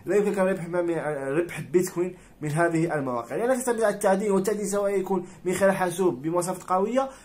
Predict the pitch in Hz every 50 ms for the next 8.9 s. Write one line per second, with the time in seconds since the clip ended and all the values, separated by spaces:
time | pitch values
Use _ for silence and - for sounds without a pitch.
0 | - - 185 202 202 190 190 - 185 185 180 - 170 165 165 165 160 165 165 160
1 | 165 156 143 123 113 104 107 107 - - - - - - 190 196 240 254 247 247
2 | 226 214 220 196 214 208 208 208 214 202 196 202 190 196 190 185 196 190 190 180
3 | 190 208 202 202 185 180 202 196 190 185 175 175 165 - 226 247 247 240 214 196
4 | 196 185 190 - 180 170 - 175 160 - - 240 285 - - - - - - -
5 | - 180 175 180 190 185 185 180 - - 170 151 139 143 131 113 113 127 156 185
6 | 196 190 196 220 196 - - 202 202 185 190 190 190 202 190 - 294 381 - -
7 | - - - - 494 466 - 208 196 175 170 180 160 151 151 151 165 165 160 -
8 | - 143 170 196 196 190 175 170 160 156 151 139 143 127 135 135 170 190